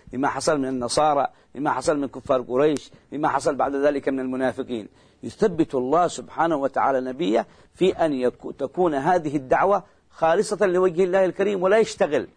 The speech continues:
بالناس، فإن الناس قد يختلفون أو قد ينازعون أو قد يعرضون عما يريده الله سبحانه وتعالى، فلا يتأسف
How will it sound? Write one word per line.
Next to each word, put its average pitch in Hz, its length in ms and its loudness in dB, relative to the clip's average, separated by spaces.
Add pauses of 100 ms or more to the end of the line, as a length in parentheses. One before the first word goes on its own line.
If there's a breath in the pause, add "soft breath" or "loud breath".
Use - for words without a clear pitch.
(260 soft breath)
بالناس، 165 500 0
فإن 175 400 -2
الناس 151 500 0
قد 160 280 -2
يختلفون 156 720 0
أو 147 180 2
قد 143 200 -2
ينازعون 139 640 -2 (360 loud breath)
أو 170 140 4
قد 160 240 0
يعرضون 147 500 2
عما 170 420 2 (360 soft breath)
يريده 160 480 2
الله 156 260 2
سبحانه 151 480 -2
وتعالى، 110 480 2
فلا 165 260 2
يتأسف 160 520 0